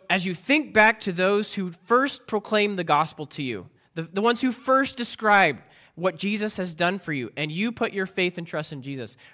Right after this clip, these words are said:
remember those leaders and imitate their faith is what he tells us here. Okay, but wait a minute. I mean, didn't they live in a very different time? I mean,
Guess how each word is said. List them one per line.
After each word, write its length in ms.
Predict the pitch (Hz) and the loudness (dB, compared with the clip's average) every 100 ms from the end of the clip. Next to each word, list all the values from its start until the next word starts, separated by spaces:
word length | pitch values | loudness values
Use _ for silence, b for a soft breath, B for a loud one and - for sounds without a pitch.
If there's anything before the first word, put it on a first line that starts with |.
| B | B
remember 760 | 208 233 226 247 302 320 277 | 0 2 4 4 4 4 2
those 320 | 214 196 175 156 | 2 2 0 -2
leaders 880 | 156 147 117 156 240 - - - - b b - | -4 -4 -4 -6 -6 -6 -6 -6 -12 b b -2
and 220 | 185 190 - | 0 0 -2
imitate 640 | 220 294 330 - 175 170 165 | 0 2 0 0 -2 -2 -2
their 160 | 156 | -2
faith 640 | 156 - 220 190 107 - _ _ _ _ - | -2 -2 0 0 -2 -10 _ _ _ _ -10
is 180 | 156 160 | -8 -4
what 200 | 151 139 | -4 -4
he 140 | 160 | -10
tells 320 | 143 160 135 | -8 -8 -6
us 120 | 117 | -8
here. 240 | - 113 - _ _ _ _ _ _ - - | -8 -10 -10 _ _ _ _ _ _ -14 -8
Okay, 140 | 226 | -4
but 120 | 214 | -2
wait 180 | 196 190 | 0 0
a 40 | 120 | -2
minute. 160 | 73 _ _ b b b b | -10 _ _ b b b b
I 20 | |
mean, 140 | 214 175 | -6 -4
didn't 240 | 285 339 | -2 -2
they 140 | 302 | -2
live 360 | 170 147 143 143 - | -2 -2 -4 -6 -8
in 80 | |
a 60 | 139 | -8
very 320 | 123 131 135 | -4 -4 -4
different 640 | 113 117 - 127 139 135 - | -6 -12 -10 -10 -8 -12 -12
time? 500 | - 113 98 113 151 - _ _ _ _ _ _ _ _ | -14 -10 -10 -10 -14 -18 _ _ _ _ _ _ _ _
I 40 | |
mean, 80 | 208 | -10